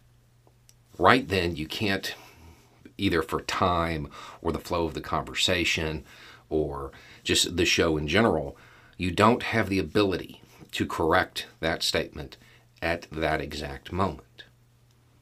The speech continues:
I've been in those situations before. But it's Fox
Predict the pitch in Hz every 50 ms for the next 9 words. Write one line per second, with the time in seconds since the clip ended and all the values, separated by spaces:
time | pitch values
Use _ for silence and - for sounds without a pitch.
0 | _ _ - - - - - - 85 85 104 107 110 104 92 92 90 85 - -
1 | 80 - - 76 80 98 110 110 - 76 71 - - - - - - - - -
2 | - - - - - _ _ _ _ _ _ _ _ _ _ _ _ _ _ _
3 | _ _ _ _ _ _ _ _ _ _ _ _ _ _ _ _ _ _ _ _
4 | _ _ _ _ - - - - _ _ _ _ _ _ _ _ - 117 123 120
5 | 113 - - - - - - - - 113 117 120 117 - - - - - - -